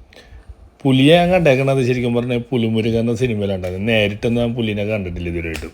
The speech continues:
നമ്മുടെ അവിടെ ഒന്നും പുലിയൊന്നും ഇല്ലല്ലോ. പക്ഷേ ഞാനിങ്ങനെ Instagram-ഒക്കെ നോക്കാൻ നേരത്ത് തായ്ലാൻഡിൽ പോകാൻ നേരത്ത്,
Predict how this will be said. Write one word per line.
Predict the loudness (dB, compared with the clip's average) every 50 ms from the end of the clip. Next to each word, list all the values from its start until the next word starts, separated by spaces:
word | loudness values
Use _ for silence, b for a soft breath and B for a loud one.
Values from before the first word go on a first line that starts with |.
| -18 _ _ _ -14 -10
നമ്മുടെ | -8 -6 -4 -2 -2
അവിടെ | -2 0 -2
ഒന്നും | -2 -2 -4 -2
പുലിയൊന്നും | -2 -2 -2 -2 -2 -4 -2
ഇല്ലല്ലോ. | -2 -4 -4 -4 -6 -6 -8 -8 -8 b b b b b b b b b b b b b b b b b b b b b -4 -2
പക്ഷേ | -2 4 6 6 6 6 4 0 -6 -18 _ _ _ 4 6
ഞാനിങ്ങനെ | 6 6 6 6 4 4 4 4 4 4 4 2 2
Instagram-ഒക്കെ | 0 -2 2 2 4 6 6 6 4 4 4 4 4 4
നോക്കാൻ | 4 4 4 2 4
നേരത്ത് | 4 2 2 4 4
തായ്ലാൻഡിൽ | 6 6 6 6 4 2 0 0 0 0 -2 -2 -2
പോകാൻ | 0 0 0 0 -2 -4
നേരത്ത്, | -4 -6 -8 -8 -10